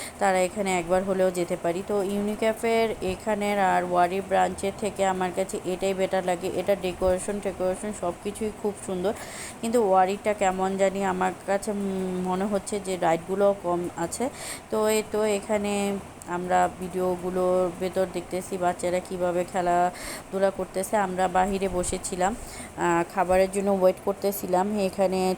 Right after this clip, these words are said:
মেয়ে আর মেয়ের বাবা ভিতরে ঢুকে রাইডগুলো, আহ, মেয়ের বাবা ভিডিও করতেছে আর মেয়ে শুধু রাইডগুলো,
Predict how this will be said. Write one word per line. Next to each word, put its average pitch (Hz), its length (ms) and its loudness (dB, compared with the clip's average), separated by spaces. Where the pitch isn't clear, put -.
মেয়ে 190 340 4
আর 180 200 4
মেয়ের 180 260 2
বাবা 175 400 6
ভিতরে 202 400 0
ঢুকে 190 260 2
রাইডগুলো, 180 680 4
আহ, 165 400 2
মেয়ের 180 460 -2
বাবা 180 300 4
ভিডিও 185 360 -2
করতেছে 214 420 0
আর 240 220 2
মেয়ে 185 440 0
শুধু 185 340 0
রাইডগুলো, 180 540 2